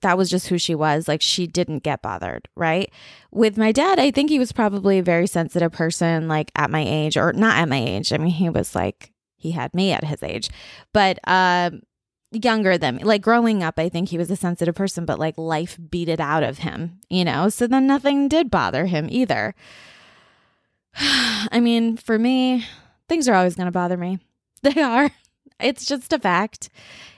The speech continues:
It's, uh, I've accepted it. I mean, I've always known that things are gonna bother me, but I think now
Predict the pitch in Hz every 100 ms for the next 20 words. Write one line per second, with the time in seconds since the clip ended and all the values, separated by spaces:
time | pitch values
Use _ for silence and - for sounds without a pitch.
0 | _ - 220 - - 233 220 220 214 -
1 | 262 285 196 185 170 - 160 175 208 185
2 | 190 185 185 175 - - 196 208 185 175
3 | 170 170 - 165 170 170 165 160 151 147
4 | 151 156 156 175 170 151 143 151 _ -
5 | - - - _ - 185 190 180 185 180
6 | 180 175 175 175 165